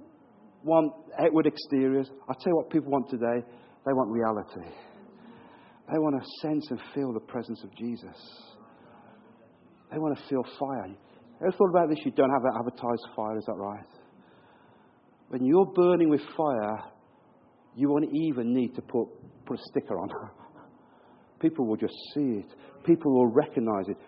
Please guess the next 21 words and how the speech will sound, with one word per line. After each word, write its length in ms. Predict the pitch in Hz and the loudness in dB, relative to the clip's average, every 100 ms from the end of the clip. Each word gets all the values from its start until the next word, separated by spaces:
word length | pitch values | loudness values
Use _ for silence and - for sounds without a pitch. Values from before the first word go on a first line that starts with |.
| _ | _
People 260 | - 185 170 | -4 -2 -2
become 280 | 156 156 147 | -4 -2 -2
aware 520 | 139 127 147 165 139 | -2 -2 -4 -4 -4
of 100 | 98 | -6
it. 240 | 90 - - _ _ _ - - - - - - - | -12 -18 -20 _ _ _ -20 -20 -20 -20 -20 -18 0
Might 100 | 214 | 4
not 140 | 254 | 6
be 60 | 220 | 8
able 100 | 202 | 6
to 120 | - | 6
put 140 | 196 190 - - | 2 2 -14 -8
a 60 | |
description 720 | 135 143 - - 226 226 - 147 | -6 -6 -8 -8 -6 -4 -4 0
on 160 | 156 | 0
it, 60 | 165 - - | -2 -6 2
but 100 | 156 | 2
they'll 220 | 123 120 123 | 4 4 6
know 440 | 156 185 196 190 - - - | 6 8 8 4 0 -20 -4
that 160 | 123 110 | -2 -2
you 540 | 110 160 208 214 220 208 - - | 0 2 4 4 2 -2 -10 0
have 500 | 165 170 170 170 | 4 4 4 0